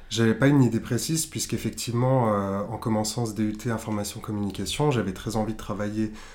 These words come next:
non seulement dans le milieu de la publicité, mais en tant que chef de projet, c'est-à-dire, euh, de pouvoir orchestrer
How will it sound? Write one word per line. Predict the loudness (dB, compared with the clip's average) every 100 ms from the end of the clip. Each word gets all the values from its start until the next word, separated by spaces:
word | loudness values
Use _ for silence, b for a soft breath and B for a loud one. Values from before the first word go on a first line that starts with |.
| B -6
non | -4 -2
seulement | 0 2 2
dans | 2
le | 0
milieu | 0 0
de | -2
la | -4
publicité, | -8 -10 -8 -8 -2 2
mais | 4 2
en | 0
tant | -4 -8
que | -6 -4 -2 -2 -2
chef | -4 -4
de | -6
projet, | -6 -6 -4 -4 -6 B B B
c'est-à-dire, | -6 -4 -4 -2 0 0 0
euh, | 0 0
de | -2
pouvoir | -6 -4 -2 -2 -4
orchestrer | -4 -4 -4 -6 -2 -2 -2